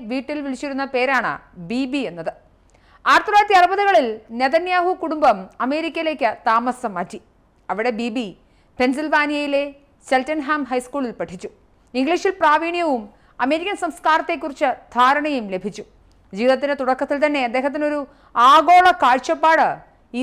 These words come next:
സ്കൂൾ വിദ്യാഭ്യാസത്തിലൂടെയും അമേരിക്കയിലെ ജീവിതത്തിലൂടെയും ലഭിക്കുന്നുണ്ട്. അത് പിന്നീട് അദ്ദേഹത്തിന്റെ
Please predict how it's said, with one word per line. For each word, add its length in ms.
സ്കൂൾ 240
വിദ്യാഭ്യാസത്തിലൂടെയും 960
അമേരിക്കയിലെ 540
ജീവിതത്തിലൂടെയും 640
ലഭിക്കുന്നുണ്ട്. 460
അത് 140
പിന്നീട് 280
അദ്ദേഹത്തിന്റെ 600